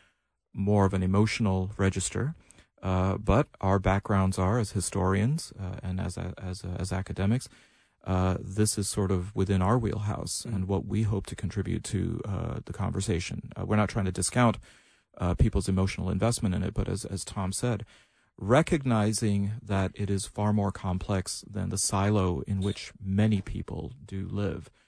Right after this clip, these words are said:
Speaker 1: uh, is absolutely essential. Otherwise, there's these huge gaps in the narrative that can't be explained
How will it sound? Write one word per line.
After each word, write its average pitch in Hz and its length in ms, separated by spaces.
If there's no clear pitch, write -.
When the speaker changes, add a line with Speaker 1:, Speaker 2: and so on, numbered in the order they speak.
Speaker 1:
uh, 85 240
is 101 240
absolutely 104 540
essential. 127 380
Otherwise, 120 340
there's 120 180
these 107 160
huge 190 340
gaps - 460
in 113 120
the 104 80
narrative 107 580
that - 160
can't - 280
be 113 120
explained - 600